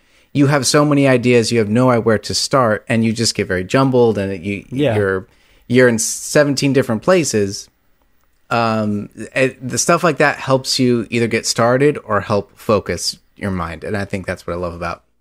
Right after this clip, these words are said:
Speaker 1: stuff like that. That's great.
Speaker 2: And that's the thing, too. It, it, I think he kind of built it around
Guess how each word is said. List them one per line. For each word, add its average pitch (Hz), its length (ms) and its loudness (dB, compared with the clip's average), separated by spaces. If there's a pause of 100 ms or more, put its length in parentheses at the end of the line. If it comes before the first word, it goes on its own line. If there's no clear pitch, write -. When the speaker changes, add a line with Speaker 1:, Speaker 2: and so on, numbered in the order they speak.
(120)
Speaker 1:
stuff - 280 -8
like - 160 -16
that. 85 180 -10
That's 98 160 -4
great. 87 300 -10 (280)
Speaker 2:
And 143 140 -2
that's 175 180 -4
the 160 100 -4
thing, 180 260 -2
too. 165 400 -2
It, 143 280 -2
it, 151 260 -6 (600)
I 135 100 -2
think 208 300 -6
he 214 100 -6
kind 190 220 -4
of 151 180 -8
built 143 300 -2
it 143 160 0
around 127 880 -2